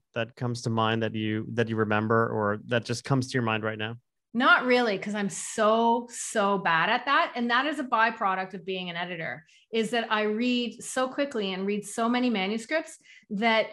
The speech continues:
Speaker 2: they only s-, like, it's, if my brain were a computer, like, it, they don't store in the hard drive place. They, like,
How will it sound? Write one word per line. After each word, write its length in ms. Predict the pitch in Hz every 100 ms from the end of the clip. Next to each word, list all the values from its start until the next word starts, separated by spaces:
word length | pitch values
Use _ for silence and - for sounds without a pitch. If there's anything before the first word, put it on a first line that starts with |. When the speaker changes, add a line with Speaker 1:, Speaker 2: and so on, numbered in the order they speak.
| -
Speaker 2:
they 300 | 226 233 233
only 260 | 247 285 359
s-, 280 | 370 - -
like, 220 | 226 220
it's, 160 | 233 226
if 160 | 240 240
my 140 | 240
brain 340 | 226 226 254 294
were 80 |
a 60 | 277
computer, 800 | 269 214 - 190 190 247 330 294
like, 260 | 220 202 202
it, 240 | - 214 202 -
they 180 | 226
don't 200 | 233 269
store 640 | 277 - - - 233 233 226
in 160 | 208
the 80 | 202
hard 220 | 185 196
drive 280 | 196 160 165 160 - _
place. 440 | 190 - - - - _ - -
They, 380 | 214 208 - -
like, 280 | 196 202